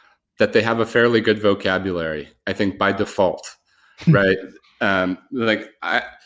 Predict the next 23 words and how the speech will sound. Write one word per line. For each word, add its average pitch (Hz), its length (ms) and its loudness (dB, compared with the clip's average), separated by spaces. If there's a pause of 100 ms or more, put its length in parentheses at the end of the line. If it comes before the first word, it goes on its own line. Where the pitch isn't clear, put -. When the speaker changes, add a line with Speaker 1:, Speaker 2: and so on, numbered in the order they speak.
(400)
Speaker 1:
you 143 180 2
know, 98 240 2 (160)
this 135 200 2
is 131 120 4
Speaker 2:
I 139 40 6
Speaker 1:
a - 20 4
language 139 380 4
I've 120 120 2
been 120 120 2
speaking 147 340 2
my 110 160 2
entire 117 360 0
life. 101 400 0
Certainly, 143 720 0
I 113 120 2
know 123 220 2
most 117 380 0
of 95 120 -6
the 98 80 -2
words 92 560 -2
in 135 160 2
this 95 200 -2
language, 90 640 -4